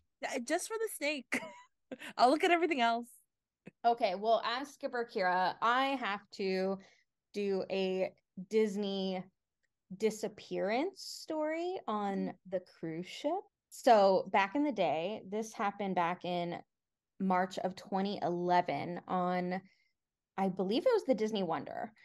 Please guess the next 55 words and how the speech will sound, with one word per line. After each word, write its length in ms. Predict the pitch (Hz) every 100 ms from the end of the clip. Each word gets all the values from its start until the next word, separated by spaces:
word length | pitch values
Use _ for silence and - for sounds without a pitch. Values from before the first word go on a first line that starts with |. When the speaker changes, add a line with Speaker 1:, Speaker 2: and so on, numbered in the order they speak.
| _ -
Speaker 2:
which 240 | 214 214
is 160 | 220 214
the 120 | 220
ship 300 | - 240 -
that 120 | 302
I 80 | 285
am 260 | 302 302 233
<laughs> 160 | -
going 320 | - 262 233
on, 520 | 202 214 - 294 254 233 -
um, 360 | 208 196 180 - 220
just 220 | 226 226
in 120 | 220
a 60 | 220
few 220 | 214 226
weeks. 420 | 180 262 - - -
<laughs> 360 | 285 - 370
It 120 | - 233
was, 160 | 180
uh, 60 | 254 247 -
actually 380 | 277 403 403 294
the 60 | 226
very 220 | 247 233
Speaker 1:
<laughs> 40 | 262
Oh, 60 |
Speaker 2:
first 160 | 233 359
ship 140 | 226
Speaker 1:
dear. 160 | 175 220
Speaker 2:
that 180 | 190 180 190
I 40 | 185
went 260 | 180 -
on, 220 | 165 -
though. 240 | - - 220 - - -
Um, 380 | 202 180 180 190
so 360 | 220 185 175 -
it 160 | 214
does 180 | 247 269
hold 200 | 302 302
a 60 | 311
special 320 | 254 233 233
place 300 | - 196 196
in 80 | 208
my 140 | 208
heart, 400 | 214 185 175 208 - _ _
but 300 | - 196 190 - _ -
this 260 | 240 -
story 460 | - 294 359 349 277
does 320 | 233 214 202
too, 320 | - 269 196 185
because 240 | 190 190
I'm 160 | 190 190
very 220 | 233 254
much 260 | 214 185
into 160 | 202 180
true 240 | 185 190